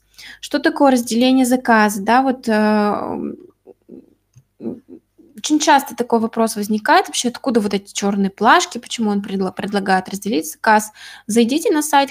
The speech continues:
hello faberlic точка ком, и если вы, во-первых, а, не просто покупатель, а пришли сюда работать и зарабатывать нормальные деньги, ам, то, соответственно, нужно немножечко потрудиться, попотеть, да, и заглянуть на этот сайт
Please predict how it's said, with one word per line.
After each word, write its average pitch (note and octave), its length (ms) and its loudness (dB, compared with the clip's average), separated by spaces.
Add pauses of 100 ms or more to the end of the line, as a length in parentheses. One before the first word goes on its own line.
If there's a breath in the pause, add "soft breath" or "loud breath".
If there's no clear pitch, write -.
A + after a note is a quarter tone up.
hello A#3+ 380 2
faberlic A3+ 460 -2
точка G#3 340 -6
ком, G3+ 320 2 (320 loud breath)
и A#3 80 0
если A#3+ 380 2
вы, G#3+ 120 2
во-первых, G#3+ 640 0 (320 loud breath)
а, G#3 180 0
не A#3 120 4
просто A#3+ 320 0
покупатель, G#3 580 -2
а G3 40 -6
пришли G#3 380 -4
сюда G3 340 2
работать G3+ 640 0 (200 loud breath)
и - 80 2
зарабатывать A3 680 2
нормальные G3+ 580 2
деньги, A#3 560 2 (260 loud breath)
ам, G#3 540 -4 (140)
то, B3 340 4
соответственно, A#3+ 640 0
нужно A#3+ 260 2
немножечко A3+ 560 0
потрудиться, G#3+ 640 -4
попотеть, A#3+ 540 -4
да, A3+ 180 2
и A#3 80 0
заглянуть G#3 520 -2
на A3 60 0
этот G3+ 240 -4
сайт C4 260 0